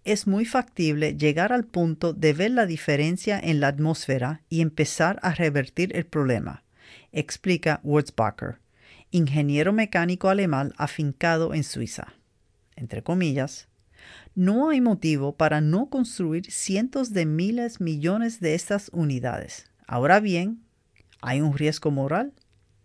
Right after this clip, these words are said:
Tal vez. Pero, ¿qué podemos hacer al respecto? Quizá hace veinte años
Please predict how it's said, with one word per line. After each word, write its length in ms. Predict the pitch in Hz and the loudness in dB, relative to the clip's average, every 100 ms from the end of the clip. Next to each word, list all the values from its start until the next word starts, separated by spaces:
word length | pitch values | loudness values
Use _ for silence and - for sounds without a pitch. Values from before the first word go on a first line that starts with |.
| - | -2
Tal 220 | 143 135 | 0 0
vez. 400 | - - - - _ _ _ | -4 -8 -12 -20 _ _ _
Pero, 360 | - 139 - - _ - - - _ _ | 2 2 2 -8 _ -20 -20 -20 _ _
¿qué 200 | - 247 | 2 4
podemos 560 | 277 269 175 190 226 202 | 4 2 2 2 0 -2
hacer 420 | 175 - 175 240 | -4 -2 -4 -2
al 180 | - 160 | 0 0
respecto? 720 | - 135 - - - - - - - - - - - - - | 0 -6 -6 -8 -10 -14 -20 -20 -20 -20 -20 -20 -20 -20 -10
Quizá 500 | - 202 - 247 220 | -2 -2 2 4 4
hace 400 | 220 247 156 170 | 0 -4 -2 0
veinte 380 | 147 156 185 240 | 2 2 4 6
años 500 | 208 160 156 165 - | 6 4 0 -4 -12